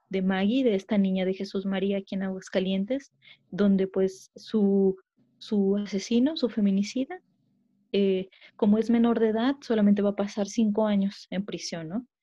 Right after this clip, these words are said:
Entonces, eh,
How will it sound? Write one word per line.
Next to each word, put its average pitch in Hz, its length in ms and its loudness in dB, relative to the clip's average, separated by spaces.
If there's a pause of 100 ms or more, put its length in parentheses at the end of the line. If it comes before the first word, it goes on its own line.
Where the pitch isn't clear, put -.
(240)
Entonces, 208 800 0 (500)
eh, 185 680 -4